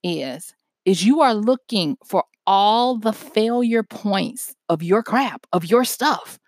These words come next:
all the stuff that you theoretically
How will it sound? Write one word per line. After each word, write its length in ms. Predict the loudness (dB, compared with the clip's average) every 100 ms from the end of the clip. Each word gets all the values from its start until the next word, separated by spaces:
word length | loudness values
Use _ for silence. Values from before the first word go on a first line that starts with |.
| _ -20 -20 -20 _
all 540 | 4 4 4 4 2
the 140 | 0 -2
stuff 560 | -4 -2 -2 0 -4 -4
that 200 | -4 -2
you 220 | -6 -8 _ _ _ _ _ _ _ _
theoretically 920 | 0 2 2 2 0 0 -2 -4 -6